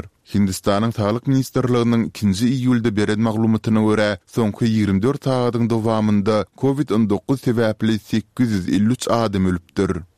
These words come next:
Bu aralykda Aziýa ikliminiň döwletleri koronawirusyň delta görnüşiniň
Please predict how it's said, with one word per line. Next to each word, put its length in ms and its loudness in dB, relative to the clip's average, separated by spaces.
Bu 160 2
aralykda 500 0
Aziýa 440 0
ikliminiň 520 2
döwletleri 640 0
koronawirusyň 800 0
delta 300 0
görnüşiniň 500 0